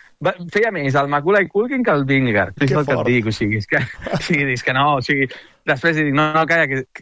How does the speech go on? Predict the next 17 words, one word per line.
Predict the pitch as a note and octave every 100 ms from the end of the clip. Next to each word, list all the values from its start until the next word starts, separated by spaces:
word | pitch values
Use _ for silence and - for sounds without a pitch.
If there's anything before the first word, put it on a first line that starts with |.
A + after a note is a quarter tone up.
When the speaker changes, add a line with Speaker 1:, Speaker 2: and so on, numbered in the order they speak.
| -
Speaker 1:
que | - B2
de | A2
fet | B2+ D3
és, | C#3+
sembla | B2+ B2+ D3+
el | B2+
Vingegaard", | E3 D#3+ A#2 G2+
i | - A2+ A2
dic, | G#2
"No, | G#2+
no, | C#3+ - _
que | - G#2
és |
ell". | A#2+ D3+ D#2+ - _ _ _ _ _ _
Ja | C3
quan | C#3 C#3
veig | C#3